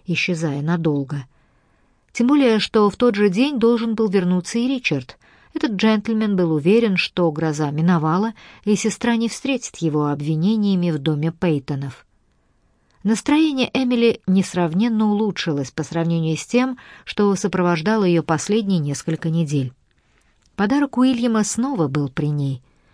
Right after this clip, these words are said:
пусть даже она залезла в долги, что прежде считала недопустимым для себя. Завтра рано утром они поедут к леди Пламсбери, чтобы успеть отдохнуть перед балом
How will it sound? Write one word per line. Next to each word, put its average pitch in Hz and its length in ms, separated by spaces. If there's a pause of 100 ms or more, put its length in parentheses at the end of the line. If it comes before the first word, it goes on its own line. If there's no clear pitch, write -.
(140)
пусть 170 240
даже 170 280
она 160 220
залезла 156 440
в 147 60
долги, 156 520 (300)
что 175 240
прежде 214 480
считала 156 580 (300)
недопустимым 175 880
для 143 180
себя. 139 460 (1080)
Завтра 208 520
рано 165 260
утром 254 500
они 170 300
поедут 170 500
к - 80
леди 156 280
Пламсбери, 151 760 (260)
чтобы 185 320
успеть 190 460
отдохнуть 170 640
перед 156 240
балом 143 400